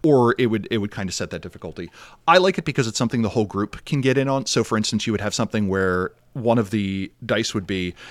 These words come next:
"Does anyone in the group have a background with a rating of three or more that could help us?"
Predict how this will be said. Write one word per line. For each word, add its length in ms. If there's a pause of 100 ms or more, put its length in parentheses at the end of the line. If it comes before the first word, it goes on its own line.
"Does 240
anyone 360
in 160
the 60
group 300
have 220
a 80
background 720
with 240
a 20
rating 300
of 80
three 320
or 180
more 260
that 120
could 140
help 220
us?" 280